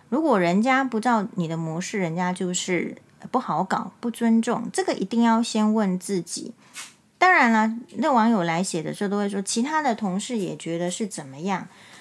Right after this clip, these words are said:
那有时候我觉得抱怨的情绪是通常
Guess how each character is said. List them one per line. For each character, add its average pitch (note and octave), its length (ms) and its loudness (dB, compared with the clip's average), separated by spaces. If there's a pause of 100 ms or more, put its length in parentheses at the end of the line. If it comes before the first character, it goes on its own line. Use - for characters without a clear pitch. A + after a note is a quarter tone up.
(220)
那 G#4 40 -2
有 G#3 160 2
时 G3 140 -4
候 C4+ 180 2
我 D#3 140 2
觉 E3 160 -6
得 F#3+ 80 -4
抱 A3+ 300 2
怨 A#3 120 2
的 E3+ 80 0
情 E3 240 -4
绪 G#3+ 160 -4
是 G3 360 -4
通 A#3 260 2
常 D#3+ 400 -6